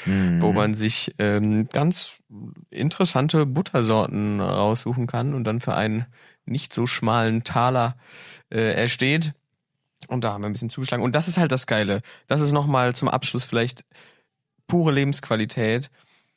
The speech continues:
Speaker 2: Du holst dir ein Baguette für, lass es ein Euro fünfzig sein. Aber
Speaker 1: War
Speaker 2: manchmal ist es
Speaker 1: ein Euro vierzig
Speaker 2: ein Euro,
Speaker 1: war's.
Speaker 2: ja, manchmal ist es auch
Speaker 1: Ein Euro vierzig
Speaker 2: ein
Speaker 1: war's.
Speaker 2: Euro. Und dazu holst du dir eine Butter, ein bisschen Salz obendrauf.
Speaker 1: Und es ist ein Gedicht.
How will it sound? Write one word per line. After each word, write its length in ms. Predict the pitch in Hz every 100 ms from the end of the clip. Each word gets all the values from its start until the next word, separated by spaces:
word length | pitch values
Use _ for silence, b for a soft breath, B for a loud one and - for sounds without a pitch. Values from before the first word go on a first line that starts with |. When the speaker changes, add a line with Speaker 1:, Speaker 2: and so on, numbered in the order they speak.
| b _ _
Speaker 2:
Du 220 | 117 131
holst 300 | 147 165 170
dir 140 | 160 127
ein 140 | 139
Baguette 460 | 139 120 110 110 - _ _
für, 600 | - - 120 117 113 123 _ _ _
lass 320 | 123 151 170
es 180 | - 147
ein 80 | 160
Euro 300 | - 143 131
fünfzig 540 | 127 120 117 - 113
sein. 300 | - 98 90
Aber 120 | 113 110
Speaker 1:
War 80 | -
Speaker 2:
manchmal 420 | - 196 180 101
ist 140 | 95
es 220 | - 107 -
Speaker 1:
ein 80 |
Euro 20 | 85
vierzig 20 |
Speaker 2:
ein 40 | 82
Euro, 140 | 85
Speaker 1:
war's. 120 | 170
Speaker 2:
ja, 80 | 151 -
manchmal 420 | 135 139 95 95
ist 100 | 165
es 100 | 101
auch 180 | 143 -
Speaker 1:
Ein 60 |
Euro 60 | -
vierzig 100 | 175
Speaker 2:
ein 40 | 180
Speaker 1:
war's. 20 |
Speaker 2:
Euro. 180 | 117 131 B B B B
Und 200 | - 165
dazu 360 | 170 - 165 160
holst 200 | 160 -
du 40 |
dir 80 | 151
eine 120 | 143
Butter, 540 | 135 143 165 135 139 165 b b
ein 100 | 147 143
bisschen 360 | 180 - 185
Salz 320 | 165 165 170
obendrauf. 600 | - 143 135 131 135 143 - b b b b b -
Speaker 1:
Und 220 | 90 82
es 140 | 85
ist 140 | 90 92
ein 320 | 98 101 104 - _
Gedicht. 520 | - 104 202 - -